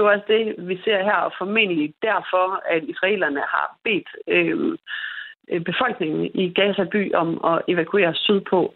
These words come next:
øh, netop for at i størst muligt omfang at undgå, at Hamas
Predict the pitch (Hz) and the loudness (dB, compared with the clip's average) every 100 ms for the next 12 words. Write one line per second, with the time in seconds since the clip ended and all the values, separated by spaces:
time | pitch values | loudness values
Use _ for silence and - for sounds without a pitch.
0 | - 165 156 160 160 - - 202 208 202 | 2 4 6 2 0 -8 -8 -2 0 0
1 | - - 190 180 - - 156 147 - _ | -2 -2 0 0 0 0 2 0 -8 _
2 | _ _ - 208 175 - - 208 202 185 | _ _ -4 -2 -2 -6 -2 -2 0 -2
3 | 185 175 - 214 233 - 170 - 160 - | -2 -2 -2 -2 0 -2 -4 -4 -6 -2
4 | 190 196 185 151 - - - 160 - - | 0 2 2 2 0 -6 -2 0 -2 -12
5 | - 170 165 165 | -8 -2 0 -2